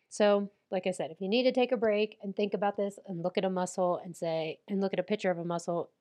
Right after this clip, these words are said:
and see where it is stronger and see where it is weaker, he, that is, this is a great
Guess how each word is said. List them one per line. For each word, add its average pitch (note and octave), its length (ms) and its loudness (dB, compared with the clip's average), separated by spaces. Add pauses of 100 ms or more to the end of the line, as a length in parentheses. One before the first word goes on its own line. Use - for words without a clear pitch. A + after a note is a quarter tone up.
and E3+ 520 -6 (720)
see A3+ 520 0
where F3 540 2 (720)
it F#3 180 -2
is F3 200 -6
stronger F3+ 840 2 (760)
and F3 200 -6
see G#3+ 280 0
where F3 320 0
it E3 100 -2
is E3 200 -6
weaker, G3+ 480 0 (800)
he, - 260 -10 (360)
that G#3 220 6
is, A3+ 320 2
this G#3+ 180 -4
is G#3+ 120 -4
a A3+ 60 6
great A3 300 2